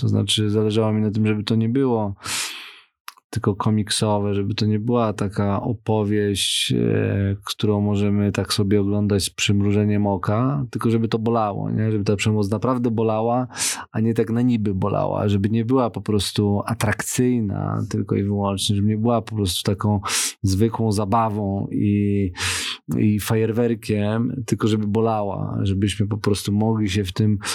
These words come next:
unurzać i zrozumieć, co to znaczy być poniżonym, co to znaczy być upodlonym, żeby w-, pojawił się w nas gniew i żebyśmy potem mogli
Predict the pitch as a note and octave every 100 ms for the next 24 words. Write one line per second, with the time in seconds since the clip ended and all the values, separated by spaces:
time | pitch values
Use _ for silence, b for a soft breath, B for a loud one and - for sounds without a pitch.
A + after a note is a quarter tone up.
0 | B A2+ A2 A2+ A2+ A#2+ A2+ - A2+ G#2
1 | G#2+ G#2+ B2 A2+ G#2+ - - - B2 B2
2 | G#2+ F#2+ A#2 A2+ - G2+ G#2+ G#2+ - A2
3 | G#2+ G2+ A2 G#2+ A2+ A2+ A2 G#2 G2+ G2+
4 | G2 G#2 - A2 A2 A2 A2 G#2 A2 C#3+
5 | C#3 B B B B B B B B B
6 | _ F#2+ G2 G#2 G2+ _ A#2 A2+ A2 G#2+
7 | G#2 A2 G2+ F#2+ G#2+ A2+ A#2 B2 C#3 -
8 | - - _ _ - - A2 G#2+ G2 F#2+
9 | G#2 G#2+ A#2+ A#2 A#2 A2 A2 G#2+ A2 G#2+
10 | G2+ G#2 G#2 G#2